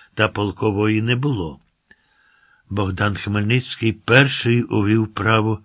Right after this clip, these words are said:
до життєвого обрання гетьмана. Доти цього твердо не дотримувалися, через що, коли Худолій був обраний запорозьким гетьманом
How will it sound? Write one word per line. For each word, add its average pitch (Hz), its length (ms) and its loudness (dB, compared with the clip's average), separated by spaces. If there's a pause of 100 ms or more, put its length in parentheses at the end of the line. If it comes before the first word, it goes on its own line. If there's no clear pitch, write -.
(560)
до 110 280 4
життєвого 127 840 4
обрання 113 680 2
гетьмана. 95 720 -4 (840)
Доти 139 500 2
цього 117 380 -2
твердо 156 600 4 (1000)
не 139 240 6
дотримувалися, 135 1080 0 (340)
через 90 300 -4
що, 139 440 -2 (600)
коли 127 240 4
Худолій 131 560 6
був 120 320 4
обраний 113 640 0 (460)
запорозьким 120 960 0
гетьманом 98 640 -2